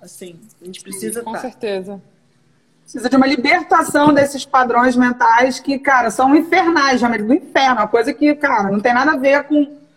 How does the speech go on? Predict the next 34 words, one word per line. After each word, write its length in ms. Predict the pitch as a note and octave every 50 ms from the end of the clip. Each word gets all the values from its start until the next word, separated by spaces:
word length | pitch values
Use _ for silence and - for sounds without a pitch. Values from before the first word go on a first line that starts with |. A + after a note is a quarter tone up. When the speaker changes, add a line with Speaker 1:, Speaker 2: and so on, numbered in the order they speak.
| _ _ _ _
Speaker 3:
com 200 | - C4 B3+ A#3+
Deus, 360 | A#3 A#3+ B3 A#3+ A#3+ - -
com 100 | - A#3
você 220 | A3 A3+ A#3 A#3+
se 60 | G#3 A3+
aceitar, 440 | G#3+ - A3+ G#3+ G#3 A#3 A3 A3 G#3+
com 60 | A3+
você 220 | G#3 A3 G#3 - A3+
encontrar 460 | A3+ A3 - A3+ G#3+ F#3+ F3+ B3 A#3+
com 100 | - A3+
Jesus, 560 | G#3 A3+ A#3 G#3+ G3 G3 G#3 G#3 G#3 G3+ G#3 -
que 100 | - G#3+
é 140 | G#3+ G#3
libertador, 720 | G#3 G3+ G3 A3 G#3+ - A#3 G#3+ G3+ G3+ G3+ G#3 G#3 G3+ G3
sabe? 420 | - - A3 G#3 F#3+ E3+ F3 G3+ G#3 - _ _ _ _ _ _ _ _
Isso 220 | G3+ - A#3+ A#3
tá 100 | - C4+
na 100 | C4+ G4+
contramão 460 | - D4 D4+ F#4 F#4 E4 D4 C#4 C4+
disso, 240 | A#3+ A3+ A3 A3 G#3+
pelo 140 | - A#3 C4
amor 80 | C#4 D4+
Speaker 2:
E 20 |
Speaker 3:
de 60 | D4+
Speaker 2:
que 100 | E4 F4
Speaker 3:
Deus. 160 | - A4 C5+
Speaker 2:
destrói, 480 | - - - G4+ D#4+ D4 D#4 E4+ F4+ D#4+
né? 160 | A#3 G3 F#3+
Destrói 480 | F#3+ F#3 B3+ - - - A3 A#3 B3+ B3
a 60 | A#3
sua 120 | - A3
saúde 360 | G#3+ - G#3+ G3 G3+ G3+ G3+ G3
mental, 640 | G3 F#3+ G3 - F#3 D#3+ E3+ F#3 G3 G3 G3 F#3+ F3+
destrói 1040 | F3 F#3+ G3 - - - - F#3 F3+ F#3 G3 G3 G3+ G3 F#3+ F#3 F#3 F3+ F#3 _